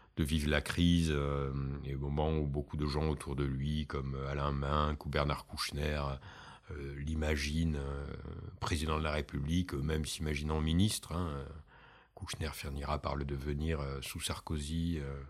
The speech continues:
ah, bah, même un peu avant d'ailleurs, où il y a la gau-, gauche et droite réunies.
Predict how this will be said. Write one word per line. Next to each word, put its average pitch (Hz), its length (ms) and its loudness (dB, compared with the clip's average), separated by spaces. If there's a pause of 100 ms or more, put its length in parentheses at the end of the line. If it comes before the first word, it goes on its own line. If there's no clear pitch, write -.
ah, 127 80 -2
bah, 104 140 4
même 76 280 0
un 76 120 -4
peu 78 180 -8
avant 101 240 -4
d'ailleurs, 78 280 -6
où 82 80 0
il 78 60 0
y 76 40 0
a 73 40 -2
la 73 80 0
gau-, 78 220 -2 (100)
gauche 85 320 -2
et 78 40 -6
droite 98 360 -4 (720)
réunies. 80 580 2